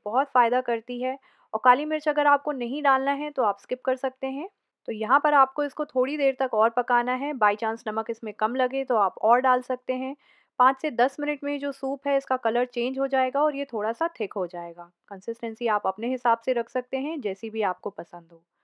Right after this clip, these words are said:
तो ये जो सूप है ये बिल्कुल रेडी है, इससे ज़्यादा आपको इसको नहीं पकाना है। और इसको आप लूकवार्म सर्व करिए, ये बहुत अच्छा लगता है। और by chance अगर ये सूप बच जाता है आप इसको फ्रिज में रख सकते हैं दो से तीन दिन तक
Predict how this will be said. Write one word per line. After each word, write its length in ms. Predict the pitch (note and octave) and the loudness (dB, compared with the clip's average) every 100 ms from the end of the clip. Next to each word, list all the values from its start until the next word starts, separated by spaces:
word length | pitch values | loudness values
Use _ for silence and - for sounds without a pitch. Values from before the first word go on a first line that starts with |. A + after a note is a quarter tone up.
| _ _ _ _ | _ _ _ _
तो 40 | G3+ | -8
ये 60 | |
जो 80 | G3 | -8
सूप 340 | F#3+ A3+ C#4 C#4 | -8 -6 -2 0
है 80 | |
ये 80 | C4 | 0
बिल्कुल 340 | G3+ G#3 A#3+ A3+ | -2 -2 0 0
रेडी 380 | F3+ F#3 B3 | 0 -2 -4
है, 160 | C4 C#4 | -2 -2
इससे 200 | C4 - | -2 -4
ज़्यादा 300 | G#3 F3+ G#3+ | -2 0 2
आपको 260 | G#3+ G#3+ A3 | 2 2 -2
इसको 200 | G#3+ A3+ | -2 -6
नहीं 300 | G3 F#3 B3 | -8 -10 -4
पकाना 440 | B3 A#3 A3 A3 | -2 0 0 -2
है। 240 | B3 C4 F4 _ _ _ _ _ - | -4 -6 -10 _ _ _ _ _ -4
और 120 | G#3 | -2
इसको 200 | A#3 - D4 | -4 2 6
आप 220 | C#4+ C#4 | 6 4
लूकवार्म 420 | A#3 B3 C4+ C#4 | -4 -2 0 0
सर्व 220 | C#4 B3 | 2 0
करिए, 360 | B3+ B3+ B3+ C4+ | 2 0 0 -4
ये 140 | C4 G#3 | -6 -6
बहुत 320 | G#3+ A3+ C#4 | 0 2 2
अच्छा 260 | C4 - | 2 0
लगता 340 | C4 A#3 - B3 | 0 0 0 0
है। 280 | B3 B3+ C#4 _ _ _ | 0 -4 -8 _ _ _
और 160 | - G#3 | -2 4
by 160 | G#3+ A#3 | 6 4
chance 280 | C#4+ C#4+ C#4 | 2 -2 0
अगर 200 | C4 C4+ | 0 -2
ये 120 | C4+ | -4
सूप 280 | - C4 G#3 | -4 -6 0
बच 200 | G#3+ A#3 | 0 2
जाता 300 | B3 A#3+ B3+ | 2 2 2
है 160 | B3 C4 | 0 2
आप 160 | A#3+ A3+ | 2 2
इसको 220 | G3+ A3 | -4 -6
फ्रिज 240 | G#3+ B3+ B3 | -2 -2 -2
में 120 | C4+ | 0
रख 180 | B3+ A#3+ | 0 0
सकते 280 | B3+ A#3+ C4 | -4 -4 -4
हैं 220 | C4 B3+ | -4 -6
दो 160 | G#3 A#3 | -4 -4
से 160 | - | -4
तीन 280 | A#3+ A#3 B3 | -8 -8 -6
दिन 160 | C4 B3+ | -6 -4
तक 140 | B3+ | -6